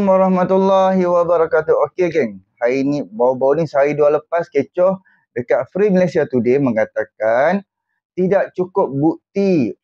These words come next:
untuk nak dakwa Ahmad Zahid Hamidi, Timbalan Perdana Menteri hari ni. Tidak cukup bukti. Dan ramai orang, ramai orang yang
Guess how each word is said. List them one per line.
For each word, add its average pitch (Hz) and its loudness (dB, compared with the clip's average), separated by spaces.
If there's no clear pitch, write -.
untuk 123 -4
nak 135 -2
dakwa 147 2
Ahmad 143 0
Zahid 139 0
Hamidi, 127 0
Timbalan 156 0
Perdana 139 0
Menteri 139 0
hari 113 -2
ni. 101 -8
Tidak 165 -2
cukup 160 -4
bukti. 165 -2
Dan 180 0
ramai 233 0
orang, 143 0
ramai 165 0
orang 147 2
yang 139 2